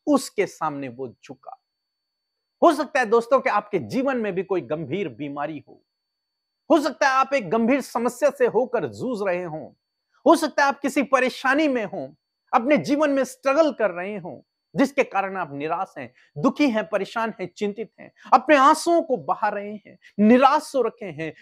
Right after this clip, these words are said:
कोई रास्ता नजर नहीं आ रहा। तो आज शाम में परमेश्वर का वचन आपको उत्साहित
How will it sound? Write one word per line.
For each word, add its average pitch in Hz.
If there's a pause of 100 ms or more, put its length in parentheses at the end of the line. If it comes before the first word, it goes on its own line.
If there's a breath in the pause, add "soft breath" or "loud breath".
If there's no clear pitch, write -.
(120)
कोई 330
रास्ता 269
नजर 202
नहीं 180
आ 147
रहा। 131 (180 soft breath)
तो 233
आज 254
शाम 214
में 165
परमेश्वर 190
का -
वचन 139
आपको 127
उत्साहित 147